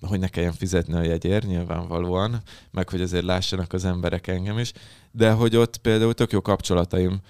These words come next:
alakultak ki, és utána most már így tíz évvel később látom, hogy akkor ezt ösztönösen csináltam,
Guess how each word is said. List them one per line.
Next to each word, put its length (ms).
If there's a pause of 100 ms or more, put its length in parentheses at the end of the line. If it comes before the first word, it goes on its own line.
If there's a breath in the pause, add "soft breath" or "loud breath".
(180 soft breath)
alakultak 680
ki, 100
és 260
utána 500
most 240
már 200
így 260 (640)
tíz 240
évvel 360
később 440
látom, 420
hogy 140
akkor 220
ezt 180
ösztönösen 520
csináltam, 600